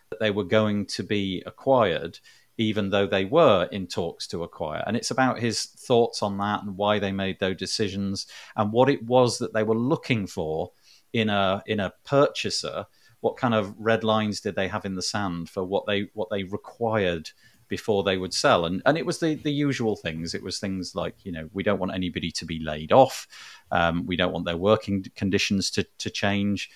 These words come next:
And so far, it seems that that has in fact remained, uh, remained true. So it's a, a long article. It goes into all sorts of different angles, but it was really interesting. So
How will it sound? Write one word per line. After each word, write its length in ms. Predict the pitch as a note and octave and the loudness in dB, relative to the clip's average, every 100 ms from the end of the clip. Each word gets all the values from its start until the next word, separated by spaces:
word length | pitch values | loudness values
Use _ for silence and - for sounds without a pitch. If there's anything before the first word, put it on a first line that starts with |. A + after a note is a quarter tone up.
| - - _ _ | -20 -20 _ _
And 160 | F#2+ F2+ | 4 6
so 220 | - C3+ | 8 8
far, 460 | C3 D2+ F2+ E3+ - _ _ | 6 2 4 4 2 _ _
it 120 | F#2 - | -6 -4
seems 340 | G2 F#2 F2 | -2 0 0
that 160 | F#2 - | -2 0
that 200 | F2+ - | -2 -2
has 140 | F#2 | -4
in 160 | E2+ E2 | -2 -4
fact 440 | - D#2+ - - - | -2 -2 -2 -10 -8
remained, 600 | F#2+ F2 E2+ E2 E2 - - - | -2 0 0 0 -2 -6 -16 -14
uh, 320 | F2 E2 E2+ - _ _ G#2+ | -10 -8 -8 -12 _ _ -10
remained 420 | G#2 F#2+ F2 D#2+ | -4 -2 -4 -4
true. 360 | - G#2 D#2+ - - - - | 2 2 2 -4 -14 -16 -6
So 160 | - C3 | 8 10
it's 140 | B2 | 10
a, 140 | C#3 - | 8 8
a 80 | C#3 | 10
long 180 | E3 D#3 | 10 10
article. 440 | C3+ B2 - A#2 | 8 6 4 4
It 100 | A2+ | 6
goes 180 | B2 B2 | 4 4
into 240 | A#2 - | 2 0
all 120 | A#2 | -2
sorts 280 | B2 A2 - | 0 -2 -2
of 60 | F2+ | -4
different 300 | G2 - F#2 | -4 -2 -4
angles, 460 | F#2 F2+ E2+ E2+ - | -2 -2 -2 -2 -4
but 180 | G2+ | -2
it 180 | F#2+ - | -2 -2
was 240 | G#2 G2+ G#2+ | -8 -6 -4
really 180 | G2+ G2 | -4 -4
interesting. 480 | F#2+ F#2 - D#2+ | -8 -12 -10 -10
So 240 | D#2 A#2+ | -2 0